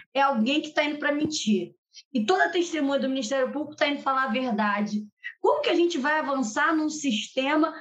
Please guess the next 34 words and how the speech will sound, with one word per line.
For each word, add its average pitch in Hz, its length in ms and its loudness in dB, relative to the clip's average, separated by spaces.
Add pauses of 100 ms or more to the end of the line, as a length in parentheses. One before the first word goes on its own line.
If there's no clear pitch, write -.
(240)
realmente 302 960 2
acusatório? 247 960 -2 (320)
E, 339 260 4
mais 320 380 2
uma 349 220 2
vez, 277 300 0
quando 285 140 -4
a 285 40 0
gente 294 220 -2
vê 302 140 -4
todo 466 420 0
um - 20 -12
perfil 311 400 0
de 240 220 2
pessoas 269 400 -2
condenadas 269 720 0
por - 180 -20
tráfico - 380 -2
com 247 120 0
penas 277 340 -2
altíssimas, 349 680 0 (360)
e 262 60 -2
você, 302 380 0
na 349 100 4
sua 339 160 -4
sentença, 311 480 -4
tam-, 285 260 0
na, 240 280 0
no 247 100 0
seu 262 180 0
livro 285 240 -4
também 294 300 0
trouxe 359 320 -4
isso, - 140 -4